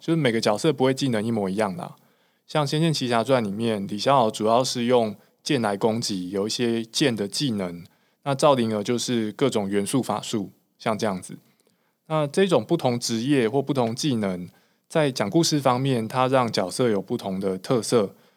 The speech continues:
在战斗跟你玩游戏打怪的时候，也让每个角色有不同的玩法，有战术。那这里的职业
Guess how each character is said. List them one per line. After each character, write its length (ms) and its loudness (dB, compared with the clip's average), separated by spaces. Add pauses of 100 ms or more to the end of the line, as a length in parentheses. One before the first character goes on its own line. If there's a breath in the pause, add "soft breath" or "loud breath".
(120 soft breath)
在 220 0
战 300 2
斗 280 4
跟 220 0
你 220 -2
玩 200 -2
游 160 2
戏 220 -2
打 180 0
怪 220 2
的 100 0
时 200 -4
候， 320 0
也 100 -6
让 180 0
每 140 -2
个 60 -4
角 180 -2
色 180 -2
有 140 -2
不 140 -6
同 240 -4
的 180 -2
玩 260 -4
法， 300 -2 (200)
有 120 -4
战 240 -2
术。 240 -4 (540)
那 120 -2
这 140 0
里 100 2
的 140 4
职 220 -2
业 360 2